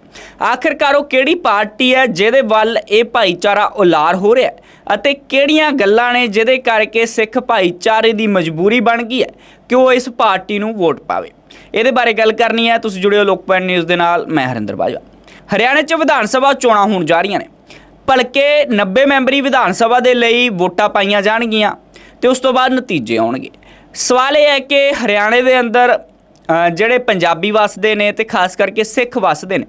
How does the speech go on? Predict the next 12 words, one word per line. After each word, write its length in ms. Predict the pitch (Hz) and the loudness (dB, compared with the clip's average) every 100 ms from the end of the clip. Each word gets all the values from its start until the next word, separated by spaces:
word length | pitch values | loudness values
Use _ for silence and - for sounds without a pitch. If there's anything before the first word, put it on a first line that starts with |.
| _ _ _ _ _ - _ _ - - - - | _ _ _ _ _ -20 _ _ -20 -20 -14 -2
ਉਹ 140 | 294 | 2
ਇਸ 240 | 285 277 294 | 2 0 0
ਵਾਰ 440 | 277 277 285 - _ _ _ _ _ _ _ _ _ - | 0 2 0 -4 _ _ _ _ _ _ _ _ _ -8
ਜਿਹੜਾ 360 | 165 247 294 285 | -2 0 0 -2
ਇੱਕ 280 | 277 269 | -4 -10
ਖਾਸ 360 | - 233 233 233 | -2 0 0 -2
ਪਾਰਟੀ 380 | 226 214 208 214 | -2 -2 -2 -2
ਵੱਲ 180 | 208 214 | 0 -2
ਝੁਕਾਅ 340 | - - 190 135 | -4 0 0 0
ਰੱਖ 220 | 139 135 | -4 -2
ਰਹੇ 120 | |
ਨੇ। 60 | 123 | -4